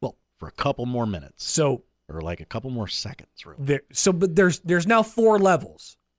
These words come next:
Speaker 1: of the Big Ten. This is how we're gonna look at it going forward. There's the double bye tier. There's the single bye tier.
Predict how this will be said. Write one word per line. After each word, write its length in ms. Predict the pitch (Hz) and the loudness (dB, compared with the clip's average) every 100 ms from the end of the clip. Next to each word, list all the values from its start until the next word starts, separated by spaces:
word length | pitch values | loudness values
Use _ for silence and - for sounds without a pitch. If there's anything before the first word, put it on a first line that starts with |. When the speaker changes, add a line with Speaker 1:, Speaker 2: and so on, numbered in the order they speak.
| - | -2
Speaker 1:
of 160 | 139 | -2
the 80 | 127 | 0
Big 220 | 123 123 | -2 -2
Ten. 280 | - 107 - _ _ _ - | -4 -8 -8 _ _ _ -6
This 200 | 127 139 | -4 -2
is 160 | 123 | -2
how 420 | 131 127 117 104 - | 0 2 0 -4 -8
we're 100 | 117 | -6
gonna 160 | 127 120 | -4 -2
look 240 | 120 113 | -4 -2
at 60 | 110 | -6
it 120 | 104 | -6
going 280 | 110 101 98 | -8 -8 -10
forward. 340 | 110 87 _ _ _ _ - | -10 -12 _ _ _ _ -4
There's 560 | 143 135 131 127 - _ _ _ _ | -2 0 -2 -4 -8 _ _ _ _
the 580 | 117 123 120 117 113 104 _ _ - | -10 -6 -6 -6 -8 -12 _ _ -6
double 240 | 127 135 180 | -2 0 2
bye 280 | 175 156 | 2 2
tier. 420 | 160 175 170 226 _ _ _ _ _ _ _ _ - | 0 0 0 -2 _ _ _ _ _ _ _ _ -8
There's 420 | 127 139 139 127 | -2 0 0 -2
the 120 | 143 | -2
single 360 | - - 202 202 | 0 2 4 4
bye 240 | 165 147 | 4 0
tier. 460 | 143 151 123 139 | 0 -2 -4 -6